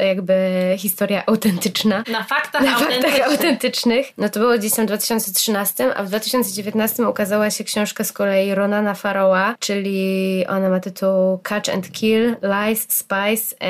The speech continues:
Speaker 1: and a Conspiracy to Protect Predators. I to jest właśnie ta książka Ronana Farrowa, no, o hashtag Me Too, o tym, o tych wszystkich aferach, które zostały ujawnione, o tych wszystkich oskarżeniach, o tych wszystkich nadużyciach, o tych wszystkich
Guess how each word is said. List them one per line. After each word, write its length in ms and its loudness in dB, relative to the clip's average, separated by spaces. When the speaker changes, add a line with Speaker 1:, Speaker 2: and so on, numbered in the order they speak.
Speaker 1:
and 180 -4
a 80 -2
Conspiracy 920 -2
to 120 -8
Protect 720 -4
Predators. 720 -2
I 80 -4
to 120 0
jest 180 2
właśnie 260 -2
ta 100 -4
książka 400 -2
Ronana 380 2
Farrowa, 560 0
no, 280 2
o 300 2
hashtag 400 -6
Me 100 -2
Too, 260 2
o 80 0
tym, 380 -4
o 100 -6
tych 160 -10
wszystkich 580 -8
aferach, 460 -4
które 580 -4
zostały 460 2
ujawnione, 640 -2
o 40 -10
tych 140 -8
wszystkich 400 -8
oskarżeniach, 640 -2
o 40 -12
tych 120 -20
wszystkich 340 -8
nadużyciach, 640 -4
o 40 -8
tych 180 -14
wszystkich 600 -12